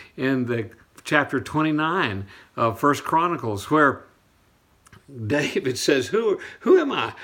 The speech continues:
Who are these people that we have given so much?" And their offering was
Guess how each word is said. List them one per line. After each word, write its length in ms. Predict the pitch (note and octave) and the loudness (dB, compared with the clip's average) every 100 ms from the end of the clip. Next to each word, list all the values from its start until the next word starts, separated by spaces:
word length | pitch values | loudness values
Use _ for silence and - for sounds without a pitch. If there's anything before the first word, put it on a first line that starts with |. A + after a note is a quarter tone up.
| - | -6
Who 160 | - B3 | 0 2
are 80 | A3+ | 2
these 220 | G#3+ - | 0 -2
people 400 | G3+ F3 B2 - - D#3+ | -2 -2 -2 -4 -6 2
that 180 | E3 | 2
we 200 | C#3+ F3+ | 4 2
have 440 | C#3+ D#3+ C3+ A#2 A2+ | 2 -2 -2 -4 -4
given 600 | A2+ G3+ A3+ D#3 A#2+ A#2+ | 2 4 4 0 0 -2
so 420 | - - F3+ G3+ | -4 2 2 2
much?" 560 | D#3 A#3 B3+ - - - - - - - | 0 0 -2 -6 -10 -12 -18 -20 -20 -8
And 340 | B2+ C#3 B2+ G2+ - - | 0 2 2 -4 -12 -4
their 340 | B2 C#3 B2 | 4 4 4
offering 540 | C3 E3+ G3+ F3+ D3 C3 | 4 4 4 2 2 2
was 300 | B2 A2+ | 0 -2